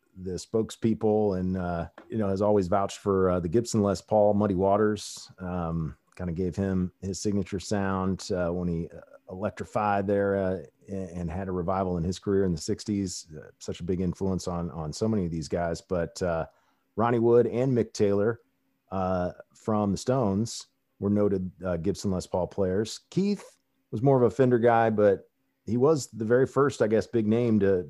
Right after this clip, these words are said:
to, uh, play the Sunburst Les Paul. So those early Stones records, he was, he was rocking that one. Uh, Jeff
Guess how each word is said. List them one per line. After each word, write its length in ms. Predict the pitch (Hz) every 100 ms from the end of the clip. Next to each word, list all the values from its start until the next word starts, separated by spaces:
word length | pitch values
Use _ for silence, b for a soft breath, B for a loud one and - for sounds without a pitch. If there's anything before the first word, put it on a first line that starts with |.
| -
to, 380 | - 98 98 95
uh, 80 | 87
play 200 | - 101
the 80 |
Sunburst 500 | 87 131 156 82 -
Les 160 | 85 76
Paul. 460 | - 85 78 90 b b b _
So 260 | - 92
those 260 | 87 85 -
early 280 | 120 120 107
Stones 380 | - 101 92 82
records, 320 | 85 85 -
he 120 | 92
was, 300 | 87 76 -
he 80 | 87
was 160 | 80
rocking 300 | 87 82 85
that 160 | 90 92
one. 260 | 92 82 78 _ _ _ -
Uh, 200 | 82 80
Jeff 260 | 76 92